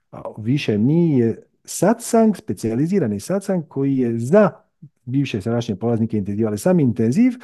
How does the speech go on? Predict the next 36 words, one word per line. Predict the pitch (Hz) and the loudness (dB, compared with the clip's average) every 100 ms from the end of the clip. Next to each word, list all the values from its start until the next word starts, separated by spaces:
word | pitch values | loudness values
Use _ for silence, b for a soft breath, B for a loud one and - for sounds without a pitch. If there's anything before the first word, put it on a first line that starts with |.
| B B _ | B B _
koji | 131 120 | 0 0
traje | 127 113 101 _ - _ _ - | 0 0 -2 _ -20 _ _ -10
cirka | 107 - | -10 -8
tri | 185 110 | -10 -6
mjeseca | 113 190 - 175 143 120 | -2 -2 -2 -4 -2 0
ima | 127 127 107 | 2 2 0
osam | 127 127 - 107 104 104 104 _ _ | 0 0 -2 -2 -2 -4 -6 _ _
sastanaka, | - - - 104 - 135 139 156 156 220 233 240 B B B B B | -20 -14 -8 -8 -4 -4 -4 -6 -6 -6 -4 -6 B B B B B
e, | 127 123 123 | 0 2 2
na | 120 123 | 2 0
koje | 120 123 120 | 0 0 2
mi | 120 107 | 2 0
razmjenjujemo, | 107 107 107 110 104 98 95 92 95 | 0 0 0 0 -2 -2 -6 -6 -6
dajem | 113 123 107 | 0 0 0
neke | 101 - 87 | -4 -8 -6
tehnike | 160 160 143 131 - 127 120 | -4 -4 -6 -8 -6 -4 -2
naprednije, | 120 113 127 123 120 123 117 110 | -4 -6 -4 -4 -2 0 0 -2
pa | 101 | -6
onda | 107 101 | -8 -6
razmjenjujemo | 98 101 92 90 | -8 -8 -8 -10
iskustva | 87 - 135 123 90 | -12 -6 -4 -4 -10
i | |
tako | 107 123 | -10 -2
dalje. | 185 - B B | -2 -2 B B
On | 151 151 135 | 0 4 4
nije | 123 120 110 | 6 4 2
uključen | 101 - 101 - 95 | -2 -6 -8 -8 -10
u | 92 | -10
članarinu. | - 92 95 | -10 -8 -2
To | 160 | 4
je | 151 | 4
jedina | 156 170 139 | 4 4 0
stvar | 120 135 131 127 123 | -2 -2 0 0 0
koju | 123 113 | 0 2
mi | 113 120 | 2 0
produciramo, | 120 107 113 - 120 104 104 104 | 0 -2 -4 -2 -2 -2 -2 -4